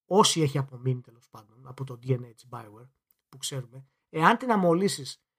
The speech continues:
με σωστή υποστήριξη, θα κάνει πάλι πολύ δυνατά πράγματα.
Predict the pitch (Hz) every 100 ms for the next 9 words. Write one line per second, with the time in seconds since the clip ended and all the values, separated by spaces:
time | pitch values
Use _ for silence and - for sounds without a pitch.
0 | _ 151 156 139 - - 135 - 233 185
1 | 139 156 131 - 139 - _ - 156 196
2 | 220 220 226 185 185 202 180 151 160 165
3 | 135 -